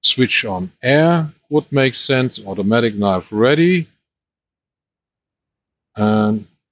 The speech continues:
swivel back gauge. Yeah, let's create some more cuts.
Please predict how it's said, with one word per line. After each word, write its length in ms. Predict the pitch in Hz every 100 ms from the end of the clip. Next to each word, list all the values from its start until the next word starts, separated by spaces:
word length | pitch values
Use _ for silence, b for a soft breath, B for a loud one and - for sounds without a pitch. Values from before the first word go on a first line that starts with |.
| _ _ _ _ _
swivel 500 | - - 107 117 117
back 300 | 92 101 95
gauge. 560 | - 98 85 76 - - _ _ _ _ _ _ _ _ _ _ _ _ _ _ _ _ _ _ _ _ _ _ _ _ _ _ _ _ _ _ _ _ _ _ _ _ _ _ _ _ _ _ _ - _ -
Yeah, 240 | 90 85
let's 680 | 82 90 107 - - - - - _ _ _
create 720 | - 120 117 117 127 - - _ _ _ _ _ _ _ _ _
some 340 | - 117 104
more 340 | 98 104 143 165 -
cuts. 600 | - 156 156 - -